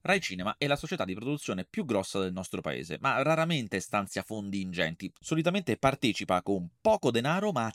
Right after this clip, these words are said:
tantissimi film, come forma di sostegno al cinema italiano tutto, grande e piccolo. Per Freaks Out, però, decidono di muoversi alla grande. Certo, il film non potrà costare venti milioni, come previsto dall'ultima stesura. Si dovrà fare per radicalmente meno,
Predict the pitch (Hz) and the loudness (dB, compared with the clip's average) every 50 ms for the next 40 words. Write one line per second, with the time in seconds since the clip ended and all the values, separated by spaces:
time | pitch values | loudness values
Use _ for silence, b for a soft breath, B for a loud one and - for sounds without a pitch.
0 | _ _ _ - 135 131 131 - _ 185 185 - - - 127 113 110 - - 85 | _ _ _ -4 -2 -2 -4 -4 _ -4 -4 -2 -4 -8 -8 -8 -8 -8 -8 -8
1 | 78 73 78 80 80 - _ _ _ - 117 120 131 131 165 147 110 101 98 101 | -8 -6 -8 -8 -10 -10 _ _ _ -4 -2 -2 0 2 2 0 2 0 -4 -4
2 | - 139 - - 180 180 175 160 147 - - - 104 107 101 - - - 139 131 | -4 -8 -4 -2 0 0 0 0 -4 -6 -6 -4 -6 -6 -4 -6 -8 -6 -6 -6
3 | 120 113 - 104 113 113 107 101 - 92 80 - - 82 82 110 131 175 214 233 | -4 -4 -2 -2 -2 -2 -4 -6 -6 -12 -12 -6 -8 -4 0 2 2 2 2 0
4 | 247 226 202 180 156 123 - _ - 85 - _ - - - 80 82 - _ _ | 0 0 0 0 0 0 -4 _ -10 -10 -10 _ -8 -6 -6 -6 -6 -8 _ _
5 | _ _ _ - - - - 156 - - - 170 160 165 165 - - _ - 120 | _ _ _ -4 -4 0 -2 -4 -4 0 2 4 4 4 2 -2 -14 _ 0 4
6 | 113 107 117 139 _ _ _ _ _ - 92 - - 104 101 98 98 95 95 92 | 4 4 2 2 _ _ _ _ _ -6 -6 -4 -2 -2 -2 -2 0 -2 -2 -2
7 | 98 95 92 - - 101 92 87 90 - 62 71 78 76 78 - _ _ _ _ | -2 -2 -2 -2 0 0 0 0 0 -2 -6 -6 -8 -10 -12 -14 _ _ _ _
8 | _ _ _ _ _ _ _ - 113 110 101 - 101 92 - - 117 110 104 98 | _ _ _ _ _ _ _ 0 0 0 2 2 -2 -2 0 0 0 0 0 -2
9 | 98 98 95 - 101 92 95 95 95 - - 87 - - 90 87 87 85 82 85 | -2 -2 0 0 0 2 2 0 0 0 -4 -6 0 2 2 2 2 -2 0 0
10 | 95 82 78 78 78 - 90 85 78 80 76 82 82 78 78 80 80 80 80 80 | 0 0 0 -6 -10 -8 -6 -6 -6 -6 -4 -4 -4 -4 -4 -4 -6 -6 -8 -10
11 | - - 92 92 85 80 85 87 98 95 - 90 82 87 82 87 85 - 92 90 | -10 -8 -8 -6 -4 -4 -4 -2 -2 -4 -4 -4 -4 -4 -4 -6 -6 -4 -4 -4
12 | 87 82 - 85 82 82 78 76 78 82 - _ _ _ _ _ - - - 92 | -4 -4 -4 -8 -6 -6 -6 -6 -6 -8 -10 _ _ _ _ _ -12 -6 0 2
13 | 98 95 98 - 120 120 110 101 95 87 90 98 95 90 95 85 101 98 98 98 | 2 2 4 8 8 8 8 6 2 0 0 -2 -2 -2 0 2 2 2 2 2
14 | 104 104 98 92 - 95 92 87 85 82 82 80 82 _ | 0 0 0 0 0 0 2 2 0 -2 -4 -6 -8 _